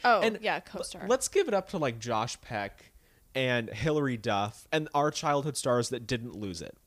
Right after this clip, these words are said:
Speaker 2: I feel bad for them, though, because they don't know how to, like, live. And then they grow up and they have all this money from acting. And they
Speaker 1: Mm-hmm.
Speaker 2: expl-, like, look, look at Lindsay Lohan.
Speaker 1: Yeah.
Speaker 2: Paris Hil-, Paris
Speaker 1: Oh,
Speaker 2: Hilton.
Speaker 1: absolutely.
Speaker 2: The Olsen twins. Um, Drake Bell from Drake and Josh. You know what I mean?
Speaker 1: Drake Bell. Don't even get me started.
Speaker 2: Let's have Drake Bell on the podcast.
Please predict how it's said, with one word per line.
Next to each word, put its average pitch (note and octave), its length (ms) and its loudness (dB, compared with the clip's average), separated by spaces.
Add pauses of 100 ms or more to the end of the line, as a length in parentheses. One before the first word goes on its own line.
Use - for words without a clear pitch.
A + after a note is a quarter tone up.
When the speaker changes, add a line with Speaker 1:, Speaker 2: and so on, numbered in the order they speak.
(140)
Speaker 2:
I - 80 -8
feel G4+ 180 -2
bad G3+ 240 0
for B3+ 80 -6
them, C#3 140 -2
though, G#2 80 0
because A#2+ 260 -4
they D#3+ 80 2
don't F3 140 2
know F3 80 0
how F3+ 100 -2
to, D#3+ 80 2
like, C3+ 240 2
live. A#2+ 380 -2
And B2+ 120 -8
then B2 60 -6
they B2 100 -4
grow A#2+ 220 0
up A2 220 -2
and A#2+ 100 -4
they A#2 60 -2
have A#2 160 -4
all A2 100 -2
this D3+ 160 -4
money A#2 240 -6
from B2 160 -6
acting. G2+ 400 -6 (140)
And A3 180 -12
they A#2+ 160 0
Speaker 1:
Mm-hmm. G2 100 -8
Speaker 2:
expl-, C#2+ 60 -8
like, B2 140 2
look, C3+ 240 -4
look C#3+ 160 0
at C#3 80 -4
Lindsay B2 220 -2
Lohan. G2 320 -4 (360)
Speaker 1:
Yeah. G#3 140 -6
Speaker 2:
Paris C4+ 180 8
Hil-, G#3 120 4 (100)
Paris F#3 220 6
Speaker 1:
Oh, - 20 2
Speaker 2:
Hilton. D3+ 140 2 (100)
Speaker 1:
absolutely. F#3 220 -10 (260)
Speaker 2:
The C3+ 60 6
Olsen C#3+ 260 6
twins. F2+ 400 -10 (440)
Um, A#2+ 380 2 (100)
Drake C#3 240 2
Bell A#2+ 260 0
from A2 180 -12
Drake G#2+ 180 -2
and G#2 80 -10
Josh. F#2+ 320 -6
You A#2+ 60 -8
know B2 100 -2
what A#2 60 2
I A2+ 40 0
mean? C3 280 -4 (560)
Speaker 1:
Drake F3 340 -16
Bell. E3+ 340 -12
Don't F#3 140 -12
even F3+ 140 -12
get E3+ 120 -12
me F3+ 60 -14
started. E3+ 500 -8
Speaker 2:
Let's G3 140 4
have C#4 140 2
Drake F3+ 200 2
Bell C3+ 140 0
on A#2+ 60 -4
the G#2 60 -6
podcast. F2+ 640 -8